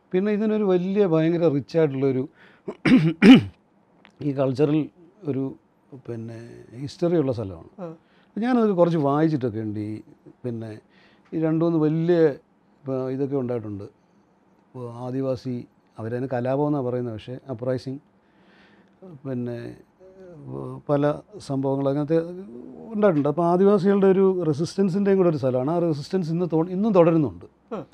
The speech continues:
Speaker 1: അപ്പോൾ ഇതിൻ്റെയൊക്കെ ഒരു കോമ്പിനേഷൻ, ആ, എന്താണെന്ന് നമുക്കറിയാൻ വയ്യ.
Speaker 2: ഉം.
Speaker 1: അത് നമുക്ക് ഈ പത്രത്തിൽ വരുന്നതോ അല്ലെങ്കിൽ ടെലിവിഷനിൽ കാണുന്നതോ, ഓ, പിന്നെ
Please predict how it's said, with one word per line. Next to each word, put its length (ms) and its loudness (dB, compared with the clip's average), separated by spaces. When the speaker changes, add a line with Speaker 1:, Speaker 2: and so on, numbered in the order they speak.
Speaker 1:
അപ്പോൾ 180 -6
ഇതിൻ്റെയൊക്കെ 400 4
ഒരു 60 0
കോമ്പിനേഷൻ, 580 0
ആ, 20 4
എന്താണെന്ന് 380 2
നമുക്കറിയാൻ 520 6
വയ്യ. 160 -14
Speaker 2:
ഉം. 100 -14
Speaker 1:
അത് 100 2
നമുക്ക് 280 -2
ഈ 100 -10
പത്രത്തിൽ 960 -2
വരുന്നതോ 440 4
അല്ലെങ്കിൽ 240 0
ടെലിവിഷനിൽ 460 -2
കാണുന്നതോ, 440 -4
ഓ, 220 -4
പിന്നെ 340 -6